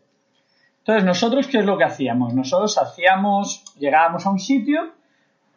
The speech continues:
eh, buscábamos un alojamiento y desde ese sitio, pues ya intentábamos quedarnos más de una noche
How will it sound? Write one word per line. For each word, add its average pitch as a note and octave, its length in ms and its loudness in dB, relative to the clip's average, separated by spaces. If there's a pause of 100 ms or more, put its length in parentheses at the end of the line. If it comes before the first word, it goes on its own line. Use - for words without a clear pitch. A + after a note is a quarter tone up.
(180)
eh, E3 180 2
buscábamos C#3+ 520 0
un E3+ 80 0
alojamiento B3+ 840 2 (680)
y F3+ 600 -2
desde D#3 380 -2
ese F3+ 200 -2
sitio, C4 460 0
pues F#3+ 200 -2
ya F3 120 4
intentábamos F#3 580 0
quedarnos F#3 480 0
más D#3+ 240 0
de F#3+ 60 -6
una F#3+ 160 2
noche B3 460 -2